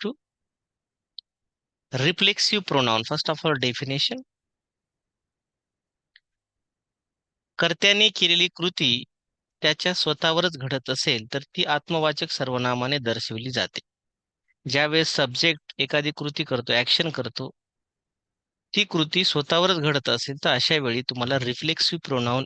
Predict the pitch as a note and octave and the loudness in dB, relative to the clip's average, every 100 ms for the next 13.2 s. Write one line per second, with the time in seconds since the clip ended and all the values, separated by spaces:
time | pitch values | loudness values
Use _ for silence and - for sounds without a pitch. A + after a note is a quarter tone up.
0 | - A#2+ G#2+ - F2 - - - - _ | -4 -4 -4 -6 -6 -6 -6 -8 -10 _
1 | _ _ _ _ _ _ _ _ _ _ | _ _ _ _ _ _ _ _ _ _
2 | _ _ _ _ _ _ _ _ _ _ | _ _ _ _ _ _ _ _ _ _
3 | _ - D3 D3+ D3 D#3 D#3 - _ - | _ -2 0 0 2 0 0 -4 _ 0
4 | D3+ D3+ E3 D#3 C#3+ C#3 C3+ C3+ C#3 B2+ | 0 2 -2 0 0 2 0 0 0 0
5 | B2+ A#2+ - C#3+ G#3+ - _ _ _ _ | 0 -2 -2 -4 -6 -10 _ _ _ _
6 | _ _ _ _ _ _ _ _ _ _ | _ _ _ _ _ _ _ _ _ _
7 | _ _ _ _ _ _ _ _ _ _ | _ _ _ _ _ _ _ _ _ _
8 | _ - C3+ B2+ B2 C3+ C#3+ - D#3 - | _ -4 -2 0 0 0 -2 -2 -2 0
9 | - D3 D3+ D#3 D3+ - C#3 C#3+ C#3+ D3 | 0 0 0 0 -2 -2 -4 -4 -2 0
10 | D3 - D3+ D3 B2 A2 G2 F#2+ - F2+ | 0 0 -2 -2 -4 -4 -4 -2 -4 -6
11 | - _ _ _ _ _ _ _ D#3 E3+ | -12 _ _ _ _ _ _ _ -2 0
12 | - E3 E3+ F3 E3+ - C#3 C#3 D3 C#3+ | 0 0 2 0 0 0 0 2 2 2
13 | C#3+ | 0